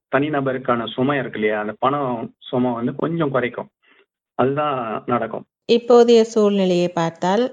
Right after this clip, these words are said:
Speaker 2: ஆஸ்திரேலிய மக்கள் வந்து பணவீக்கத்தினால் மிகுந்த சிரமத்திற்கு ஆளாகி கொண்டு வருகிறார்கள் இல்லையா? இப்ப இந்த வரி
Speaker 1: ஆமா.
Speaker 2: குறைப்பால் பணவீக்கம், அ, கட்டுப்படுமா?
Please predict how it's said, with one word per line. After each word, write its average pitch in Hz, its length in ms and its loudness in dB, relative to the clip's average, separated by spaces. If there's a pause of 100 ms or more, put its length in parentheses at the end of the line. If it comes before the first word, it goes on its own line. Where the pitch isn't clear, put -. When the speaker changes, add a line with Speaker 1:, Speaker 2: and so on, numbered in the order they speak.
Speaker 2:
ஆஸ்திரேலிய 185 540 -2
மக்கள் 170 380 -4
வந்து 165 480 -2
பணவீக்கத்தினால் 196 1000 0
மிகுந்த 202 440 0
சிரமத்திற்கு 196 720 0
ஆளாகி 170 360 0
கொண்டு 165 260 -4
வருகிறார்கள் 170 540 -4
இல்லையா? 175 260 -4
இப்ப 190 240 -2
இந்த 247 500 0 (300)
வரி 208 240 6
Speaker 1:
ஆமா. 247 40 6
Speaker 2:
குறைப்பால் 214 640 -2 (320)
பணவீக்கம், 277 720 0
அ, 226 220 0
கட்டுப்படுமா? 208 640 0